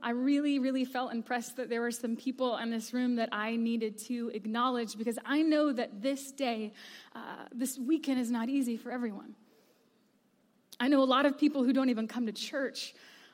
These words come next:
on Mother's Day weekend because it's really painful time for them.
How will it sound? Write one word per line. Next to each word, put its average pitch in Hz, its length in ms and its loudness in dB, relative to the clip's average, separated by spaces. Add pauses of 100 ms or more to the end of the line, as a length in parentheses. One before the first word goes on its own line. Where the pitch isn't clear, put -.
(120)
on 226 100 0
Mother's 220 320 0
Day 208 160 -4
weekend 226 500 0
because 220 360 -4
it's 214 160 -10
really 214 160 -4
painful 214 440 -10
time 226 360 -10
for 202 120 -12
them. 214 340 -12